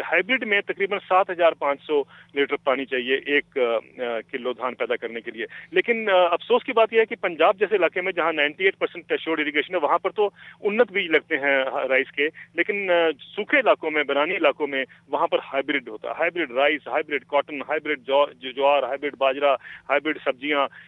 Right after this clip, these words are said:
ये सब हाइब्रिड मेज, ये सब वहाँ पर आपको मिलेंगे जहाँ पर कि पानी का ज़्यादा दोहन होता है। तो कहीं ना कहीं हमें इस, अ, फसल चक्र को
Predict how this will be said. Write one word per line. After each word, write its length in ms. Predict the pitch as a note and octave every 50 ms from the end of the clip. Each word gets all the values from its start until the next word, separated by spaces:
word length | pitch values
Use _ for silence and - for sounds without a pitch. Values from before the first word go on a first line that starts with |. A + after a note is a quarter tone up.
| - _ G3+
ये 100 | C4+ B3+
सब 340 | - - - - C4 A3 - -
हाइब्रिड 300 | E3+ E3+ D#3 E3 D#3 D3
मेज, 360 | C#3+ C#3+ D3 D3+ C#3+ C3+ G3
ये 60 | G3+
सब 260 | - - - C4 C4 G3+
वहाँ 220 | F3+ D3 D3 D#3+
पर 180 | D3 D3+ D3 C#3+
आपको 360 | - D3 C#3 C3+ - - D3
मिलेंगे 460 | C3+ C3 B2 A#2+ A#2+ A#2+ A#2 A#2 A2+ A2 - - - - _ _ A#2
जहाँ 160 | C3 B2 D3+
पर 120 | - - C#3+
कि 120 | - D#3+
पानी 320 | - - C3+ C3+ C#3+ D#3
का 120 | D3 D3+ C#3
ज़्यादा 380 | A#2+ B2+ C3 C3 C3+ D3+ C#3+
दोहन 340 | B2+ A#2 C3 A#2+ A#2 B2+ B2
होता 320 | A2+ A2+ G2+ - A2+ G2+ G2+
है। 320 | G#2 - - _ _ - - _ _ -
तो 60 | F#3
कहीं 200 | - G3+ G3 A#3
ना 80 | B3 B3+
कहीं 200 | A#3+ B3+ C4 A3
हमें 320 | G3+ G#3+ A3+ A#3 A#3 A3
इस, 300 | - G#3+ G#3 - - G3+
अ, 640 | F#3+ E3+ E3+ D3+ E3 E3+ D#3+ D#3 D3 D3 C#3 - F3+
फसल 140 | - - G3+
चक्र 300 | - - D3+ - F3 D#3+
को 240 | - E3 D#3 D#3